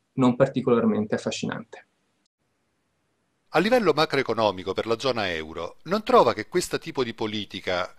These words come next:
Speaker 2: che in qualche modo spinge, introducendo un nuovo super gold standard, a un neomercantilismo diventi poi contraddittoria dal momento che spinge contemporaneamente a rafforzare la moneta e quindi impedendo l'esportazione al di fuori della zona euro?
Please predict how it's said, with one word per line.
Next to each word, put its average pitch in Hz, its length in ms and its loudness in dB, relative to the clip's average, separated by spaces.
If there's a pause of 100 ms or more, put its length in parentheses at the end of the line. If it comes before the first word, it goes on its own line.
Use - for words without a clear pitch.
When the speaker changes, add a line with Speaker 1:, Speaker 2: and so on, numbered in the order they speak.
(300)
Speaker 2:
che 170 280 0
in 127 100 -10
qualche 139 320 -2
modo 123 500 -2
spinge, 110 720 -4
introducendo 117 680 -6
un 110 60 -6
nuovo 117 220 -2
super 107 300 -6
gold 104 180 -4
standard, 104 880 -2
a 139 100 0
un 135 140 -2
neomercantilismo 120 1080 -6
diventi 123 400 -4
poi 185 140 0
contraddittoria 135 960 2
dal 95 140 -2
momento 113 360 -8
che 110 80 -10
spinge 127 640 -6 (420)
contemporaneamente 160 1160 -2
a 120 120 2
rafforzare 151 720 4
la 107 120 4
moneta 123 340 -2
e 104 80 0
quindi 117 240 -8
impedendo 127 520 2
l'esportazione 113 840 0
al 92 80 -2
di 92 80 -8
fuori 98 240 0
della 92 200 0
zona 101 340 0
euro? 92 380 -2